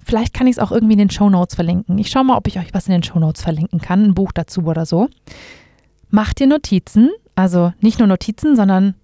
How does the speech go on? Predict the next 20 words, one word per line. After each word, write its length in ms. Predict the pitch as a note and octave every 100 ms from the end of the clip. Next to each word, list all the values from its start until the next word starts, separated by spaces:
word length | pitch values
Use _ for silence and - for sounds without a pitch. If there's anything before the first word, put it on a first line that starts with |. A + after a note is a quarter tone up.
| _
schreib 300 | - - G3
dir 100 | -
die 100 | A#3
Fragen 400 | - - E3+ F3+
auf, 320 | F3+ F3 A#3+ -
setz 280 | C#3 -
dich 140 | - -
hin, 400 | G3+ F3 G3+ A3
nimm 220 | G#3 A3+ B3+
dir 80 |
mal 140 | B3 A#3
eine 160 | A3+
halbe 180 | G#3+ G#3+
Stunde, 280 | A3 A3 G#3+
Stunde 420 | - E3+ E3 F#3+ - - -
und 240 | - G#3+ -
beantworte 680 | - G3 A3+ A3+ - E3+ E3
die 200 | E3+ D#3+
auch 200 | D3+ D#3+
wirklich. 520 | D#3+ - A3 F#4